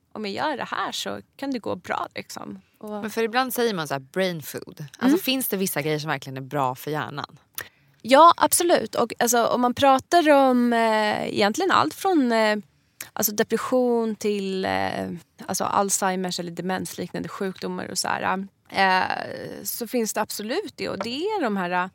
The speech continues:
Speaker 1: hur ska jag säga, kostråden som vi egentligen alla vet, liksom, att det är bra att äta, eh, växtbaserat och bär, bra fett fetter som till exempel finns i fet fisk, nötter och frön och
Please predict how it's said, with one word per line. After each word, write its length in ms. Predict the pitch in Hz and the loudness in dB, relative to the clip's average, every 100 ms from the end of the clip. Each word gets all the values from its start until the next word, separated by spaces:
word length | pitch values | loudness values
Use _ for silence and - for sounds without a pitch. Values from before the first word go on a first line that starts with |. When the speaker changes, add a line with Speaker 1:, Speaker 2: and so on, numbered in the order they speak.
| _ _ - | _ _ -6
Speaker 1:
hur 60 | |
ska 100 | - | -4
jag 60 | 202 | -2
säga, 160 | 196 196 | -2 -2
kostråden 600 | 226 - - 180 175 180 | -2 -4 0 0 0 -2
som 140 | 180 | -4
vi 80 | 180 | -4
egentligen 440 | 175 175 180 170 | -4 -4 -6 -6
alla 300 | - 185 180 | -2 -2 -2
vet, 460 | 180 240 330 214 - | -4 -2 0 -2 -4
liksom, 240 | - - | -12 -8
att 80 | 190 | -6
det 60 | 220 | -6
är 40 | |
bra 360 | 202 202 269 285 | -4 0 2 4
att 140 | 226 - | 2 0
äta, 280 | 190 185 190 _ _ - | -4 -4 -6 _ _ -10
eh, 140 | 202 190 | -4 -4
växtbaserat 1160 | 220 - 202 190 208 208 196 190 190 185 - | -2 -2 -4 -4 -2 0 0 2 2 0 -6
och 60 | 180 | -6
bär, 640 | 175 208 196 190 190 185 | 2 6 6 6 4 -2
bra 280 | 175 185 180 | -4 -4 -4
fett 320 | - 185 - _ - | -4 -6 -6 _ -4
fetter 220 | 185 190 | -2 0
som 160 | 185 | -2
till 80 | 185 | -4
exempel 300 | - 165 - | -10 -12 -12
finns 300 | - - - | -12 -10 -8
i 180 | - - | -8 -12
fet 360 | - - - - | -12 -12 -12 -12
fisk, 720 | - 214 - - - - - - | -10 -6 -4 -4 -6 -12 -18 -10
nötter 640 | 190 208 _ - 185 175 | -8 -8 _ -4 -2 -2
och 100 | - | -6
frön 400 | - 190 170 - | 0 0 0 -4
och 160 | 175 | -8